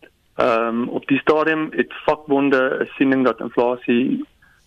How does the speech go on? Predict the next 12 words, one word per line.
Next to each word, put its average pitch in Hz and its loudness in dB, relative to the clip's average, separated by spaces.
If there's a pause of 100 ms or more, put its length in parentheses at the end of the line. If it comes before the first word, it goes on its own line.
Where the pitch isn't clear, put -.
so 123 0
by 123 2
die 123 -4
vier 156 2
punt 143 -2
een 143 0
persent 123 0
gaan 107 0
draai 123 0 (640)
vir - -2
hierdie 110 4
jaar. 143 0